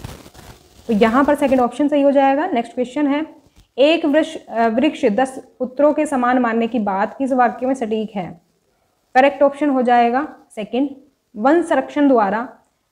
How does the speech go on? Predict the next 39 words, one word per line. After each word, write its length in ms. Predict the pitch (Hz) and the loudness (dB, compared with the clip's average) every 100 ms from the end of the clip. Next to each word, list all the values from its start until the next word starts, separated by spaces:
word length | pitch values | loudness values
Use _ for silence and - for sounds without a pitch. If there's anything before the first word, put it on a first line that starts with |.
| - | -8
धरणि 360 | 220 254 294 339 | -2 2 4 2
को 260 | 302 285 311 | 4 2 2
प्रलय 500 | - 262 262 302 330 | -2 -2 0 2 0
के 180 | 302 | 0
महामेघ 460 | 277 226 233 233 233 | 0 0 -2 -2 -2
से 120 | 277 | -2
बचाया 360 | 240 214 214 233 | -2 -2 0 0
जा 180 | 214 196 | 0 -4
सकता 320 | 196 - 185 | -6 -10 -8
है। 180 | 185 - _ _ _ _ - | -8 -12 _ _ _ _ -4
यहाँ 180 | 220 262 | 0 2
पर 120 | 320 | 4
अगर 140 | 320 | 2
हम 100 | 320 | 2
इसको 260 | 320 - 320 | 0 -2 0
देखें 360 | 220 220 240 294 - _ _ _ _ _ _ _ _ 208 | 2 0 -4 -6 -12 _ _ _ _ _ _ _ _ -2
तो 80 | 233 | 2
यहाँ 340 | 226 220 254 | 2 2 2
पर 260 | 269 269 285 - - | 2 2 -2 -10 -10
आप 80 | 214 | -4
देख 220 | 214 220 247 | -2 -2 -2
पाएंगे, 440 | 240 233 269 320 - _ _ _ _ _ _ _ | -2 0 -2 -4 -16 _ _ _ _ _ _ _
यहाँ 280 | 196 185 240 | -8 -2 -2
से 120 | 240 | 0
अगर 140 | 262 240 | 0 0
पढ़ें 300 | 214 220 247 - _ _ _ _ - | -2 -4 -6 -14 _ _ _ _ 4
तो 80 | |
एक 260 | 294 320 330 | 4 6 2
वृक्ष 380 | 262 254 262 311 - 196 | 0 -2 -2 -10 -10 -6
दस 220 | 240 240 | -6 -6
पुत्रों 340 | - 233 254 277 | -10 -2 0 2
के 100 | 277 | 0
समान 320 | 262 247 262 | 0 2 2
मानने 300 | 233 220 226 | 0 -2 -2
की 120 | 240 | -2
बात 260 | 202 202 220 | 0 0 -2
सर्वथा 560 | - - 214 202 220 | -10 -8 -4 -2 -4
सत्य 320 | 214 190 - | -6 -8 -6
है। 180 | 240 247 | -4 -6